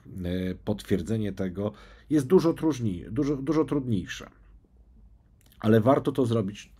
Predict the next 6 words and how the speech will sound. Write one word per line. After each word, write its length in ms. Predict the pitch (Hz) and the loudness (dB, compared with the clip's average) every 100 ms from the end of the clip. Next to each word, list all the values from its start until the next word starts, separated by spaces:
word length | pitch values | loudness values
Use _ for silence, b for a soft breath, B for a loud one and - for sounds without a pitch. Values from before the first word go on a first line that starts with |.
| 104 | -4
bo 180 | 117 120 | -2 0
Polacy 380 | 151 143 165 | 0 0 -2
zasługują 680 | 156 165 180 165 131 131 131 - | -2 -2 -4 -2 0 0 -2 -4
naprawdę, 560 | 139 120 123 87 90 | -4 0 0 -2 -10
szanowni 380 | - 117 120 123 | -10 -6 -4 -4
państwo. 540 | 120 104 82 - - | -2 -2 -4 -10 -18